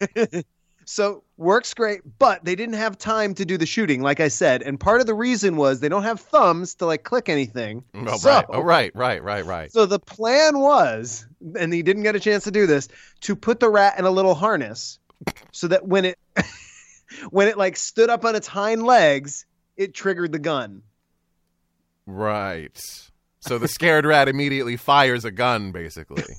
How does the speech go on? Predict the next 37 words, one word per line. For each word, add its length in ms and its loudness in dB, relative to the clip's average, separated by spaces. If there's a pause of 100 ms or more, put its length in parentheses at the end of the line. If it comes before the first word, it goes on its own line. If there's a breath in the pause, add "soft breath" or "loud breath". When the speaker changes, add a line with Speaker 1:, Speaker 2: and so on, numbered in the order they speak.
(120)
Speaker 1:
<laughs> 280 -10
Basically. 560 2
So 180 -4
if 100 -6
it 60 -14 (120)
hi-, 160 -6
rears 260 -4
up 140 -2
on 80 -4
its 120 -8
hind 280 -2
legs, 380 2 (320 soft breath)
it 120 -4
fires, 600 0 (360)
it 100 -8
fires 320 2
the 80 -4
gun. 280 -2 (340 soft breath)
He 80 0
did 160 4
not 180 4
have 160 2
time 300 0
to 80 -2
do 180 -2
the 140 -2
rig 500 2 (400)
and 320 -2
to 160 0
really 300 2
test 320 -4
it 120 -6
thoroughly. 380 0
He 140 0
Speaker 2:
Hmm. 60 0
Speaker 1:
said, 300 0
"But 320 4